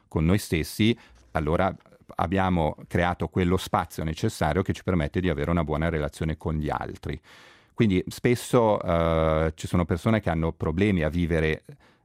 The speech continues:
eh, quando non sono costantemente in presenza di altri, perché fanno fatica a entrare in contatto con i propri pensieri, con le proprie paure, con le proprie ansie,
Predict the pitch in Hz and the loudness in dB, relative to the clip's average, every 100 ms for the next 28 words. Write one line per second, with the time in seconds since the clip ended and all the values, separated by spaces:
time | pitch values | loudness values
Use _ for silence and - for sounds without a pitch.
0 | _ - 80 78 76 76 - 87 85 82 | _ -6 -2 0 0 0 0 0 0 0
1 | 80 82 80 80 - 90 - - 87 82 | 0 -2 -2 -2 0 0 0 -4 -4 -2
2 | 85 85 85 80 82 82 80 92 120 71 | 0 0 0 -2 -2 -2 -2 0 0 0
3 | 69 95 101 82 85 87 - - - - | -2 -2 -2 -4 -2 -2 -4 -18 -12 -2
4 | 92 90 90 120 - 85 80 95 98 - | 0 2 0 -2 -4 -6 -2 -2 -2 -4
5 | _ _ - 87 87 90 87 82 90 98 | _ _ -6 -2 0 0 0 0 -2 0
6 | 98 85 82 - 101 82 78 82 76 85 | 0 0 -2 -2 0 0 0 -4 -2 0
7 | 90 101 - 101 98 107 85 78 - 80 | 0 0 2 2 2 2 0 0 0 -2
8 | - 78 104 101 82 85 90 80 73 80 | -2 -2 0 2 2 2 0 -2 -4 -6
9 | - 98 73 73 73 - 98 104 | -2 0 0 -4 -6 -2 2 2